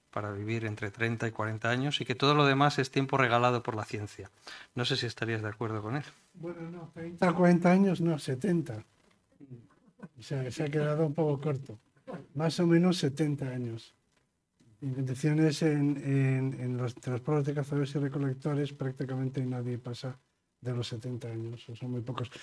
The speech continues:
Speaker 2: Yo he estado con los últimos cazadores y recolectores, que son los Hadza del lago Eyasi, eh, en Tanzania, y cuando además nadie iba allí a,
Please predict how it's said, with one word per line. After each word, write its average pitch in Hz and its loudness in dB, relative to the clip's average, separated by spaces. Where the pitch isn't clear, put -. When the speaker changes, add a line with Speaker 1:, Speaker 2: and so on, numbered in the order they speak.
Speaker 2:
Yo 160 8
he - 8
estado 180 6
con 123 2
los 120 0
últimos 131 2
cazadores 131 0
y 139 4
recolectores, 135 2
que 120 -6
son 127 -2
los 117 -6
Hadza 160 4
del 139 4
lago 135 2
Eyasi, 160 2
eh, 120 2
en 113 2
Tanzania, 170 4
y 117 -2
cuando 110 -4
además 117 2
nadie 117 2
iba 113 0
allí 117 0
a, 113 -4